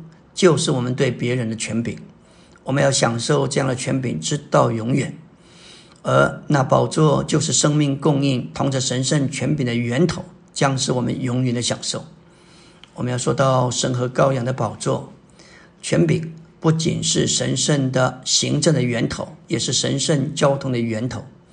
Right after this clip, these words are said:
在圣经里有权柄和交通这两条路线。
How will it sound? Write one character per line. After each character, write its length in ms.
在 140
圣 220
经 180
里 320
有 120
权 260
柄 240
和 160
交 280
通 200
这 120
两 320
条 240
路 180
线。 320